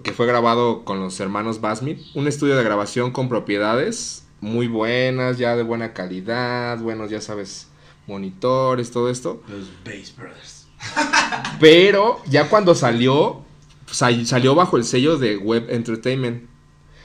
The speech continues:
Speaker 1: O sea, que una disquera ya más grande lo había comprado, ya que salió. O sea, lo estuvieron cocinando, en este caso, y ya que salió, lo escuchó una productora más grande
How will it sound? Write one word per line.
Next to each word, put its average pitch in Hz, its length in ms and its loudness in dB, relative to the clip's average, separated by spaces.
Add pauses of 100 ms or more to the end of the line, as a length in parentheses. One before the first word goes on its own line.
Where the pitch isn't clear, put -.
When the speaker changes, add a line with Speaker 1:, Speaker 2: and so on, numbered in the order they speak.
(140)
Speaker 1:
O 113 100 -6
sea, 117 500 0
que 113 120 0
una 131 320 0
disquera 117 440 -4
ya 117 120 2
más 117 180 -6
grande 110 180 -6
lo 104 60 -8
había 95 160 -6
comprado, 101 440 -10 (380)
ya 117 160 -2
que 135 80 -2
salió. 101 340 -6
O 104 40 -8
sea, 123 100 -2
lo 120 60 0
estuvieron 143 380 2
cocinando, 131 680 0
en 107 100 -8
este 123 220 -4
caso, - 380 -4 (720)
y 110 160 -4
ya 127 220 0
que 185 100 4
salió, 120 720 2
lo 117 160 2
escuchó 113 400 -4
una 143 160 0
productora 107 320 -2
más 123 180 -4
grande 123 440 -2